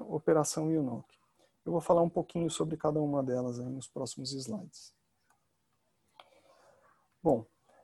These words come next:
é, infraestrutura. A gente tem, é, nove pessoas trabalhando no time de infraestrutura,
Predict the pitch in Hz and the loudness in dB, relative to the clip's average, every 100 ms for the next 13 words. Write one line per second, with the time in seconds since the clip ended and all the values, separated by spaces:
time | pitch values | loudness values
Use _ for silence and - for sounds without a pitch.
0 | _ - 156 147 147 147 147 147 - - | _ -2 4 6 8 8 8 4 0 -2
1 | 202 220 - 208 185 160 135 127 160 165 | 4 4 4 0 -2 2 2 2 0 0
2 | 185 170 165 - 156 143 135 127 131 131 | 0 0 -2 -6 0 4 4 2 -4 -10
3 | _ _ 160 160 151 147 143 - 175 180 | _ _ 8 8 8 4 0 2 4 4
4 | - 143 135 139 135 135 127 135 127 123 | 4 6 6 6 2 -2 -4 -2 0 -2
5 | 127 151 - 185 175 185 208 226 | -2 -2 -2 -6 -6 -2 0 0